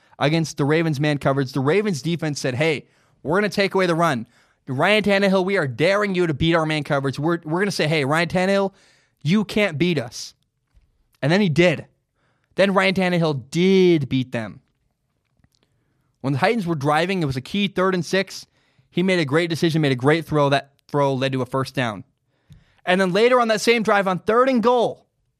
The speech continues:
the Tennessee Titans ran a speed option where Ryan Tannehill had the option to pitch the ball to Derrick Henry.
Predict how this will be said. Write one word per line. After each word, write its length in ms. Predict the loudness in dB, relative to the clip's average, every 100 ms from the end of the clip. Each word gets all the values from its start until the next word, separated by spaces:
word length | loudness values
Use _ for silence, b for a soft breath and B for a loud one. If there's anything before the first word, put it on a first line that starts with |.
| _ _ _ _ _ _ _ -14
the 80 | -8
Tennessee 360 | -4 -2 -2
Titans 340 | -2 -2 -2 -4
ran 160 | -4
a 40 | -4
speed 320 | -8 -6 -2
option 420 | -2 -4 -6 -6
where 200 | -4 -4
Ryan 240 | -2 -4 -2
Tannehill 300 | -4 -2 -2
had 80 | -2
the 80 |
option 320 | -2 -4 -4 -6
to 60 |
pitch 260 | -4 -6 -6
the 60 |
ball 420 | -4 -4 -4 -6 b b b b
to 100 | -4
Derrick 300 | 0 0 0
Henry. 340 | -2 -4 -6